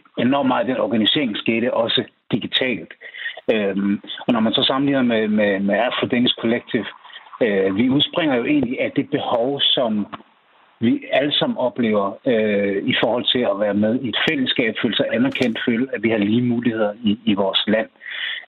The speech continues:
Øhm, og den, det, vi er udsat for i forhold til diskrimination og racisme, er jo i høj grad noget, som også er præsenteret online. Øh, så på den måde, så er dagsordenen,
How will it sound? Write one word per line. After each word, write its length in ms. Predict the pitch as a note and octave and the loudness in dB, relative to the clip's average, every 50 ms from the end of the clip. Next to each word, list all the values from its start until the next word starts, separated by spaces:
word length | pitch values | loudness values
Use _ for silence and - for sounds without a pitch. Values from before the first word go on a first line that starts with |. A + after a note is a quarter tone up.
| _ - | _ 0
Øhm, 380 | G2+ G2 G2 G2 G2 G2 F#2+ F#2+ - - | 0 2 2 2 2 0 0 0 0 -2
og 60 | - - - _ _ _ _ _ _ - | -2 -4 -4 _ _ _ _ _ _ 0
den, 120 | C#3+ C#3+ D3 - - - _ _ - - _ _ _ _ - | 0 0 0 -4 -8 -14 _ _ -20 -20 _ _ _ _ 0
det, 120 | C#3 C3 | 2 2
vi 100 | C3 C#3 | 2 2
er 120 | C3+ C3 C#3+ | 2 2 2
udsat 280 | D#3 D3 - E3 B2 - - | 2 2 0 0 -2 -2 -2
for 180 | - A#2+ A2 A2 | -2 0 0 -2
i 80 | A2 | -2
forhold 200 | - B2 A#2+ A2+ | 0 0 0 0
til 140 | - G2+ - G#2 | -2 -4 -2 -2
diskrimination 500 | G2 G2+ - G2 F#2+ G2 - C#3+ C#3 A#2+ | -2 -2 -2 -2 0 0 0 0 0 0
og 60 | G2+ | 0
racisme, 340 | - - - C3+ - C3 A2 - - - - - - - - | 0 2 2 2 2 0 -2 -2 -4 -12 -12 -12 -6 -2 -2
er 60 | G2+ A2 | 0 0
jo 60 | A2+ A2 | 0 0
i 80 | - A#2+ | 0 0
høj 120 | C#3 C3+ | 0 0
grad 180 | - B2 A#2+ A2+ | 0 0 0 2
noget, 220 | A2+ A2+ A#2+ A#2 | 2 2 2 0
som 160 | - - - - | 0 -2 -2 -2
også 280 | A#2 B2 B2+ - - - - | -2 -2 -2 -2 -2 -2 -2
er 40 | G#2 - - | -2 -2 -4
præsenteret 760 | - A#2 G#2+ - A2 G2 - - - D3+ C#3+ A#2 F#2 F2 F#2 - _ _ - | -4 -4 -2 -2 -2 -2 0 0 0 0 0 -2 -2 -4 -6 -8 _ _ -2
online. 560 | A#2+ A2+ A2+ A2+ A#2 A2 F#2+ F#2+ F#2 F#2 F#2+ G2 - _ _ - - - - - - A#2+ | 0 2 2 2 2 0 0 -2 -2 -4 -6 -10 -16 _ _ -8 -8 -8 -10 -6 -2 -2
Øh, 80 | G2+ - | 0 0
så 120 | - B2+ G2 | 0 -2 -2
på 60 | A#2 | -4
den 200 | A2+ D3 C#3 B2+ B2+ | -2 0 0 2 2
måde, 140 | B2+ B2 B2 | 2 2 2
så 180 | A#2+ - C3+ B2+ A#2+ A2+ A2 | 0 0 0 0 0 2 2
er 160 | A2 G#2+ A#2 A#2 - - | 2 0 0 0 0 0
dagsordenen, 760 | A2+ B2+ A#2+ C#3 B2 A2+ A2 G2+ G2+ G#2 G2+ - - - | 2 2 2 0 0 0 -2 -2 -2 -2 -2 -4 -6 -8